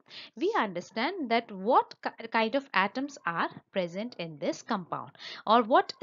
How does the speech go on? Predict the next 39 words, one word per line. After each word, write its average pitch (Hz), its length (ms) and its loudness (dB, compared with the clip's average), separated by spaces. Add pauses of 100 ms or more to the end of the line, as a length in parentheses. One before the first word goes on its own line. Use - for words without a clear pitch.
this, 247 300 0 (300)
uh, 190 260 2
compound 208 560 2
is 302 240 -4
made 339 240 2
up - 120 -4
of. - 240 -6 (300)
Like 190 300 -2
for 330 160 2
example, 160 640 -2 (520)
if 240 200 -2
we 269 80 4
look 254 200 2
at 220 200 0
the 233 500 4 (220)
water, 240 400 2 (320)
la-, 190 220 2
the 208 120 6
last 220 280 2
example, 143 480 -8 (600)
like 220 300 -2
its 330 240 0
formula 277 340 6
is 302 180 0
H 330 220 4
two 247 140 0
O, 160 200 -6 (440)
which - 320 -4
tells 370 320 4
us 214 300 -2
that 226 260 -2
there 226 200 -2
are 262 160 -2 (120)
two 370 140 0
elements 202 440 0
here, 160 240 -4
hydrogen 214 640 -2
and 330 160 -2 (300)
oxygen. 160 540 -4